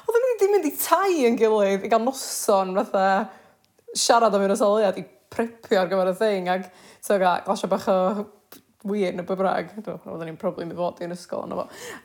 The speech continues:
Ac, yym, <laughs> jyst, fatha, mynd i'r ffasiwn draffath i studio fo, a darllen y pethau synoptic mae gyd, de. Oeddech chi'n gwneud llwyth o hynna fyd, dwi'n cymryd?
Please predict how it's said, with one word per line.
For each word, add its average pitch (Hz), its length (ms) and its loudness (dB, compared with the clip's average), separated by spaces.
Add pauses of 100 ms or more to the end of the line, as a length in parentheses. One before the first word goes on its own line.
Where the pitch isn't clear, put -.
(100)
Ac, 185 300 2
yym, 202 320 4 (280)
<laughs> - 360 -10
jyst, 349 260 -4
fatha, 339 380 0 (580)
mynd 294 200 -2
i'r 269 80 -6
ffasiwn - 640 0
draffath 190 760 0 (100)
i 202 160 -2 (400)
studio 247 380 -4
fo, 180 80 0
a 190 100 0
darllen 220 480 -2
y 185 60 -8
pethau 220 260 -2
synoptic 214 880 -4
mae 185 160 -4
gyd, 185 380 -4
de. 185 100 0 (400)
Oeddech - 240 0
chi'n 208 320 0 (220)
gwneud 185 260 -4
llwyth 180 240 -2
o 175 60 -2
hynna 170 180 -4
fyd, 170 140 -6
dwi'n - 160 -10
cymryd? - 340 -10